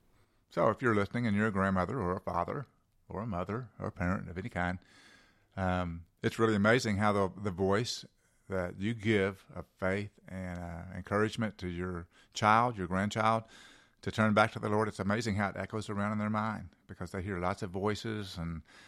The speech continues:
they hear lots of different people alluring them towards sin, certainly the voice of the enemy. But your voice lingers there, and I want to encourage you not to stop <laughs> telling them about the goodness of God and the love of God, because that's such an important thing.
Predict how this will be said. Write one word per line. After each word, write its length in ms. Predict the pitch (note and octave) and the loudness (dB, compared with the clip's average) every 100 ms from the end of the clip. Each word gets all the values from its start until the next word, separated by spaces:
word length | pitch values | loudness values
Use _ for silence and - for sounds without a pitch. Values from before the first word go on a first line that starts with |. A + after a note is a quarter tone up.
| - _ | -20 _
they 140 | - E2+ | -8 -6
hear 260 | F#2 F2+ | -2 -2
lots 220 | F2 G2 G2+ | -2 -2 -4
of 100 | F#2+ | -8
different 260 | G2+ G#2+ | -8 -8
people 440 | A2 G#2+ F#2+ F2+ F2 | -6 -4 -4 -4 -4
alluring 640 | G2 G2 F#2+ A2+ C3 A2+ F#2 | -4 -2 0 2 2 2 0
them 180 | F2+ F2 | -2 -4
towards 300 | - G#2+ - | -4 -4 -4
sin, 360 | F#2 F2 F2 - _ _ | -6 -4 -6 -10 _ _
certainly 360 | - A#2+ G2+ F#2 | 0 2 2 -4
the 100 | F2+ | -4
voice 340 | F2 F#2 F#2+ | -4 -2 -2
of 80 | G2 | -4
the 100 | E2+ | -4
enemy. 360 | F2+ A2+ F#2 F2+ _ - - - _ _ _ | 0 0 0 -4 _ -20 -20 -20 _ _ _
But 300 | C#3+ A#2 - C3 A#2+ - G#2+ | 4 4 2 -4 -20 -16 -4
your 180 | A#2 | -2
voice 440 | A#2 A2+ A2+ - - - | 2 4 4 2 -10 -8
lingers 480 | G2+ A#2+ G2+ E2 | -6 -4 -6 -8
there, 320 | - F2 E2+ D#2+ | -8 -8 -8 -14
and 160 | G2 F2+ | -10 -6
I 40 | |
want 180 | F#2+ G#2 | -4 -4
to 20 | |
encourage 340 | F#2 G2+ G#2 F#2+ | -6 -6 -6 -6
you 80 | F#2+ | -6
not 220 | G2 G#2 | -4 -6
to 80 | - | -10
stop 460 | - A2+ G#2 - | -6 2 2 0
<laughs> 100 | - | -4
telling 280 | - B2 A2+ | 2 2 2
them 160 | F#2 F#2 | 0 -2
about 360 | G2+ G#2 G2+ - - - - _ | 4 4 4 -2 -20 -20 -20 _
the 120 | - G2 | -6 2
goodness 340 | A#2 C3 B2 | 2 2 -2
of 120 | A2+ | 0
God 300 | A2+ A#2 C3+ | 6 8 8
and 100 | A#2 | 4
the 60 | F#2 | -2
love 240 | F#2+ A2+ | 0 -2
of 160 | A#2+ G#2 | -2 0
God, 260 | A#2 A#2 | 2 2
because 240 | - - G2 | 0 -6 -2
that's 240 | G#2+ - | -4 -4
such 240 | - A2+ - | -4 -4 -4
an 180 | G2 G#2 | -8 -6
important 540 | G#2 G2 G2+ G2 G2 | -6 -6 -6 -8 -8
thing. 320 | F2+ F#2+ F#2 | -8 -6 -8